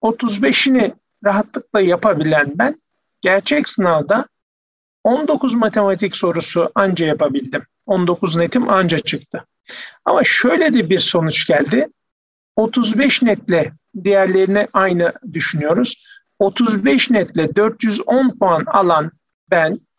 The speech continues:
yine aynı şekilde on dokuz netle dört yüz yetmiş dört puan alabildim. Bu ne demek? Ortalama çok düştüğü için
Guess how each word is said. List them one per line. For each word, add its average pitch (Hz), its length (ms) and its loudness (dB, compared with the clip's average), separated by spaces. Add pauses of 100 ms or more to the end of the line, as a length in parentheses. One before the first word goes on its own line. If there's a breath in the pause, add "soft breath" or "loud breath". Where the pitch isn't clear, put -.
(120)
yine 208 180 0
aynı 262 280 0
şekilde 190 640 -4 (500)
on 262 300 0
dokuz 190 340 -2
netle 202 420 0
dört 196 280 0
yüz 185 160 -6
yetmiş 202 440 -2
dört 233 280 0
puan 180 200 2
alabildim. 143 540 -2 (720)
Bu 262 200 2
ne 262 160 2
demek? 185 420 0 (680)
Ortalama 190 540 2
çok - 360 -2
düştüğü - 280 -2
için 247 440 0